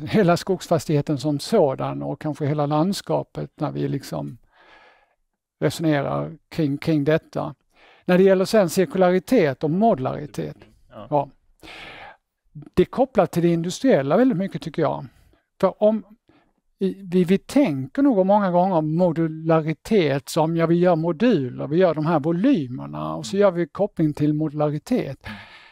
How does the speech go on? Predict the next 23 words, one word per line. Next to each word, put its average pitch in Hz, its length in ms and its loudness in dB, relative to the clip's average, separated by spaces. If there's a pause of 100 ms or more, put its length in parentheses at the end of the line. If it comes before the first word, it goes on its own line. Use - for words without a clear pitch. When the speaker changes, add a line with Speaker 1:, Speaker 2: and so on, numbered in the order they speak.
(120)
Speaker 1:
Men 160 260 -2
det 196 240 2
är 196 60 0
inte 240 180 -2
modularitet. 143 1120 -4 (320)
Det 160 120 2
är 175 400 2
att 143 80 -4
man 185 300 0 (720)
delar 180 280 4
in 190 180 2
det 170 80 4
i 156 40 4
legoklossar 151 1000 0 (320)
på 170 80 0
en 165 60 2
helt 170 320 4
annan 160 420 0 (100)
nivå, 208 460 2 (160)
en 123 220 -16
mycket 165 280 -6
mindre 156 380 0
skala. 180 600 0